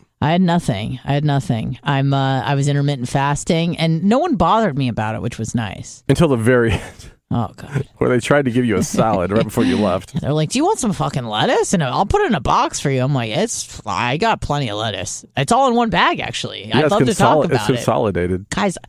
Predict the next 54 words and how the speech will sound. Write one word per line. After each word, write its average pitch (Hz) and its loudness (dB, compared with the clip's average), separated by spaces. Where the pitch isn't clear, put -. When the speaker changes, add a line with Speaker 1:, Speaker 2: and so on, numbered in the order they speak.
Speaker 1:
I 240 2
don't 381 4
know 302 2
what 208 4
it 185 2
is 190 0
about 160 0
the - -4
small 170 2
things 127 -4
now, 123 -2
but 131 -2
just 185 -2
fucking - 0
Speaker 2:
Yeah. 107 0
Speaker 1:
consolidating 202 2
shit. 214 0
And 185 -2
yesterday 202 0
when 214 0
I 190 2
was 185 0
like, 156 -2
especially 320 2
when 294 2
I 240 4
have, 214 2
like, 202 2
a, 151 2
something 214 0
to 170 0
do 185 0
at 208 -2
the 180 0
end 190 0
of 185 0
the 170 -2
day, 175 2
I 220 2
don't 269 2
know. 254 2
I 202 2
just, 196 -4
I 208 2
feel 302 0
like 277 0
I 240 4
wanna 226 4
be 208 2
as 196 0
productive 196 0
as 185 -2
possible. 180 2
Speaker 2:
Mm-hmm. 143 4